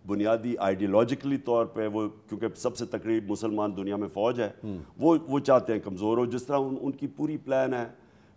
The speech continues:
Speaker 1: कि ईरान को कमज़ोर करना। इर्द-, इस-, इसराइल के इर्द गिर्द ये जो शाम में हुआ, जो ईरान में हुआ, जो लीबिया में, इसके सब के पीछे इसराइल है।
Speaker 2: बिल्कुल।
Speaker 1: तो वो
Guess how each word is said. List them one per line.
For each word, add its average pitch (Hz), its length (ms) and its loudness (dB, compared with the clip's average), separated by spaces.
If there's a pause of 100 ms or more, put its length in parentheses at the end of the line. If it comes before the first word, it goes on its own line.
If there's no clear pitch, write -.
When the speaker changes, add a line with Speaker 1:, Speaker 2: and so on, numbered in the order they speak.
(100)
Speaker 1:
कि 120 360 2
ईरान 120 300 8
को 123 120 -2
कमज़ोर 110 400 -2
करना। 117 260 0 (160)
इर्द-, 156 360 2
इस-, 143 240 0
इसराइल 151 380 2
के - 100 -2
इर्द 127 200 0
गिर्द 120 200 0 (420)
ये 147 60 0
जो 139 100 2
शाम 123 380 6
में 135 160 6
हुआ, 120 400 6
जो 110 180 2
ईरान 117 320 6
में 123 140 4
हुआ, 117 300 6
जो 110 100 0
लीबिया 117 340 2
में, - 140 -6 (300)
इसके 185 220 -6
सब 170 280 -8
के - 80 -8
पीछे 175 300 -8
इसराइल 180 420 -8
है। 131 80 -12 (120)
Speaker 2:
बिल्कुल। 127 280 -2
Speaker 1:
तो - 580 0 (140)
वो 117 320 0